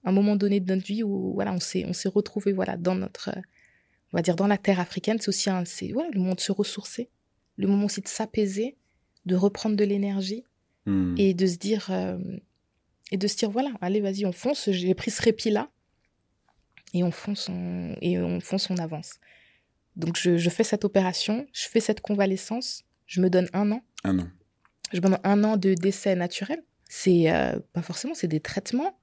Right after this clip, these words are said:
Speaker 1: donc c'est aussi des rendez-vous médicaux. C'est, tu, tu engages des, tu engages des frais aussi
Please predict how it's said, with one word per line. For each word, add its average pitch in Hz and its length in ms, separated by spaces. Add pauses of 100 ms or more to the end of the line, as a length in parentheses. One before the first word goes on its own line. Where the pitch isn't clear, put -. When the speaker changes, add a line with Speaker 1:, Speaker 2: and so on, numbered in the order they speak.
Speaker 1:
donc 170 320
c'est - 240
aussi 175 180
des 175 80
rendez-vous 175 360
médicaux. 180 500 (520)
C'est, 175 540
tu, - 240
tu - 160
engages 160 300
des, 156 240
tu - 160
engages 160 220
des 165 80
frais - 260
aussi 262 240